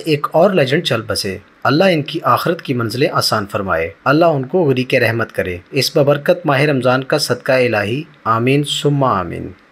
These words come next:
तमाम अहबाब से दुआए मग़फ़िरत की अपील है। नमाज जनाजा नमाज जुमा के बाद सोलह अप्रैल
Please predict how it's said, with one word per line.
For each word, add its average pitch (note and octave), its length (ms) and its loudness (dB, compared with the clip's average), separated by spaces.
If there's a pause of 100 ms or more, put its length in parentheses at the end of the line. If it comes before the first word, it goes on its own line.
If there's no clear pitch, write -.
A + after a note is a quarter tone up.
(120)
तमाम C3+ 280 2
अहबाब B2 380 2
से - 180 -2
दुआए B2+ 300 2
मग़फ़िरत D3+ 460 0
की - 180 -10
अपील A2 400 -4
है। F#2 280 -8 (160)
नमाज C#3+ 340 2
जनाजा E3+ 440 4
नमाज C#3+ 360 0
जुमा D3+ 320 2
के D3+ 160 -2
बाद B2 260 2
सोलह E3 320 0
अप्रैल C#3 440 0